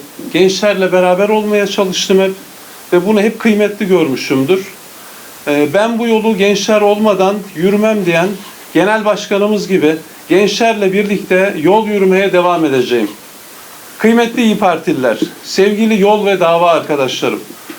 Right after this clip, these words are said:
bu kutlu yolda çetin yolları aşmak için, katma değerlerini hak ettiği yere ulaştırmak için hamasetten, icazet siyasetinden,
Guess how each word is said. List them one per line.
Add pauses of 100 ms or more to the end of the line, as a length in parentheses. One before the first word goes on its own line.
(260)
bu
kutlu
yolda (380)
çetin
yolları
aşmak
için, (440)
katma
değerlerini
hak
ettiği
yere
ulaştırmak
için (320)
hamasetten, (400)
icazet
siyasetinden,